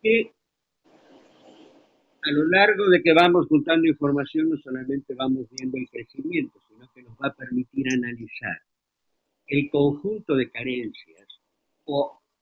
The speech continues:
expresar una vez más las carencias que tiene el Estado para atender la diferencia, la diferencia sociocultural.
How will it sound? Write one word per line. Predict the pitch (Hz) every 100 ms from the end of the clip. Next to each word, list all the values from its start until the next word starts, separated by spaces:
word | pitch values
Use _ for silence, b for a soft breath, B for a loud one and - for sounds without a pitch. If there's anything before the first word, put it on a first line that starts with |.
| _ _ _
expresar | 139 131 123 127 - 175
una | 170 147 135
vez | 151 127
más | 127 98 87 _ -
las | 120 -
carencias | 127 139 131 - 90 90 - _ _ _ _ - - - - -
que | - 131
tiene | 156 147 139 -
el | 196 196
Estado | 147 - 190 185 175
para | 143 135
atender | 131 131 135 143
la | 139
diferencia, | 131 123 - 104 87 _ - - - _ _ _ _ _ 120
la | 120
diferencia | 120 - 147 147 147 123
sociocultural. | - 147 143 110 - 104 - -